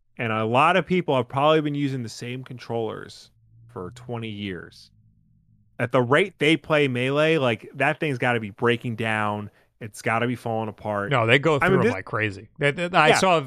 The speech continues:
Speaker 2: a, a Mewtwo King has a video where he goes through all of the GameCube controllers he has, and he has, like, twenty controllers.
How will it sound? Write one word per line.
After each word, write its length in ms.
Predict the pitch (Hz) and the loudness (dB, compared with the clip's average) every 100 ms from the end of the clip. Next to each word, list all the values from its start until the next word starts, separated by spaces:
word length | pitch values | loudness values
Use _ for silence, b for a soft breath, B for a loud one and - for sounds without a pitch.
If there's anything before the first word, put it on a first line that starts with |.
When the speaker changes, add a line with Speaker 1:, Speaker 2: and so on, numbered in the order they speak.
| - | -2
Speaker 2:
a, 120 | 175 | 0
a 140 | 165 175 | 0 0
Mewtwo 380 | 156 190 - 190 | 2 2 0 0
King 200 | 175 139 | 0 0
has 160 | 135 | 0
a 80 | 120 | 0
video 420 | 117 127 127 117 | 0 0 2 2
where 140 | 123 120 | 2 0
he 100 | 131 | 0
goes 380 | 127 127 127 - | 0 2 0 -2
through 220 | 135 139 | -4 -4
all 360 | - 123 123 123 | 0 2 4 2
of 140 | 120 | 0
the 80 | 120 | -2
GameCube 380 | 117 110 120 120 | -2 -4 -6 -10
controllers 360 | 123 107 98 | -8 -8 -8
he 80 | - | -10
has, 200 | 101 98 | -8 -8
and 80 | 107 | -6
he 60 | 123 | -2
has, 120 | 113 | -2
like, 140 | 110 - | -2 -8
twenty 340 | - 104 95 | -8 -8 -8
controllers. 560 | - 113 - - - | -12 -12 -10 -10 -14